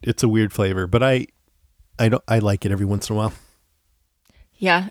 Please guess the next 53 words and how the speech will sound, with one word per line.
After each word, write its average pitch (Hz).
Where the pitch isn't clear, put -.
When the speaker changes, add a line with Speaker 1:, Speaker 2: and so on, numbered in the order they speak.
Speaker 2:
small 127
Speaker 1:
Not -
for 127
Speaker 2:
doses 110
Speaker 1:
everyone. 107
I 107
can -
Speaker 2:
for 123
Speaker 1:
imagine 117
Speaker 2:
me. 104
Speaker 1:
some 104
people 104
Speaker 2:
It's 92
Speaker 1:
just 95
going, 92
"Ugh," 98
like 98
Speaker 2:
Yeah. 160
Speaker 1:
Laura. 92
<laughs> 185
Speaker 2:
Yeah, 415
everybody's 320
kind 294
of 226
buds 208
are 185
a -
little 196
bit 180
different, 196
and, 165
you 185
know, 156
what, 175
what 170
one 170
person 175
thinks 175
is 160
really 160
great, 214
another 160
person, 160
the 156
flavor 156
just 147
doesn't 151
do 196
it -
for 180
'em, 175
and 165
Speaker 1:
Yeah. 95